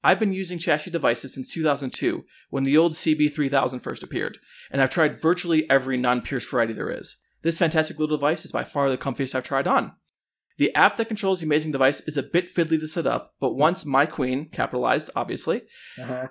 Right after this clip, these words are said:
Speaker 1: "and I had finally figured it out, we're in our forties, technology is still sci-fi to us." I love that. I love,
Speaker 2: Come
Speaker 1: like,
Speaker 2: on.
Speaker 1: little moments of, of, like,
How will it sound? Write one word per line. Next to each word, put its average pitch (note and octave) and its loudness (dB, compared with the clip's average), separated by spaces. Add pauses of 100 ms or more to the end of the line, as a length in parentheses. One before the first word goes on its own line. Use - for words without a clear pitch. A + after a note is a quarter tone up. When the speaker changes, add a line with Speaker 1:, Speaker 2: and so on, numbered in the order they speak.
Speaker 1:
"and D3 4
I C#3+ 8
had D3+ -4
finally D3 2
figured F3+ -2
it F#3+ 2
out, - 2 (120)
we're C#3 2
in C#3+ 4
our D#3+ 6
forties, D3 4
technology C#3 2
is D3 -2
still D#3 0
sci-fi E3 2
to - -10
us." - -4 (340)
I F#3+ 6
love G#3+ 4
that. B3+ 8 (260)
I F3+ 8
love, A3+ 8
Speaker 2:
Come - 0
Speaker 1:
like, G#3 6
Speaker 2:
on. - -10 (360)
Speaker 1:
little E3+ 4
moments D3+ 4
of, D#3 -10
of, D3 4
like, C#3+ 4